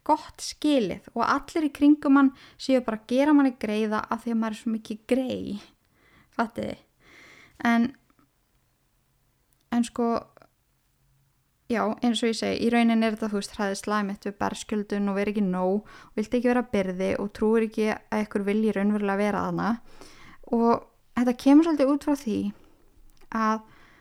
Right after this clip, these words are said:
sem barn varstu neyddur eða neydd til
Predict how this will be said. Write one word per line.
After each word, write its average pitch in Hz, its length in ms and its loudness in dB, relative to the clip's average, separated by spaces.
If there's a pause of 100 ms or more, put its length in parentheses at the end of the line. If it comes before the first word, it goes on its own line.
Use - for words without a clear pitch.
(760)
sem 269 220 6
barn 185 260 2 (420)
varstu 233 380 0 (240)
neyddur 208 500 -2
eða 208 160 0
neydd 196 320 -4
til 226 140 -4